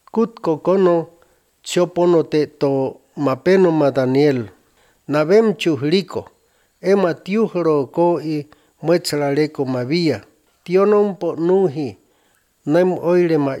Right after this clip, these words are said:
chope tu parao, Nachis oile to takoyem hieneli'i.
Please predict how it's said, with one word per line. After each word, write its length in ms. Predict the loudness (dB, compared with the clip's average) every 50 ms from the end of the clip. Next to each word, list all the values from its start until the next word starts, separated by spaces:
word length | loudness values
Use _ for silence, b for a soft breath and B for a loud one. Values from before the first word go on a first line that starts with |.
| -8
chope 340 | -6 -4 -4 -2 0 -2 -2 -2
tu 100 | -4 -10
parao, 600 | -8 -6 -6 -4 -4 -2 -4 -4 -4 -6 -10 -14 -14 -18 _ _ _ _ _ _ _ _ _ _ _ _ _ _ _ _ -4
Nachis 600 | 0 2 2 2 0 -2 -4 -6 -6 -6 -8 -10 -6
oile 380 | -4 -2 0 0 0 0 -2 -4
to 360 | -6 -6 -6 -6 -6 -6 -8
takoyem 680 | -8 -10 -10 -8 -6 -2 -2 0 0 2 0 0 0 -2
hieneli'i. 760 | -4 -6 -6 -4 -4 -4 -4 -4 -4 -6 -6 -8 -12 -18